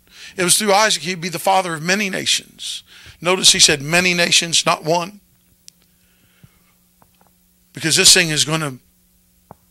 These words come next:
engulf all nations. So he's obedient. But as he comes down, and, you know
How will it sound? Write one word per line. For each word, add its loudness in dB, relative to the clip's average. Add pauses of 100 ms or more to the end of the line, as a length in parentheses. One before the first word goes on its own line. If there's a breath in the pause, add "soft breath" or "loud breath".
(600)
engulf -2
all 0
nations. -6 (3000 soft breath)
So -6
he's 0
obedient. -8 (1600 soft breath)
But -6
as 0
he -4
comes -6
down, -6 (2000 soft breath)
and, 4
you 4
know -6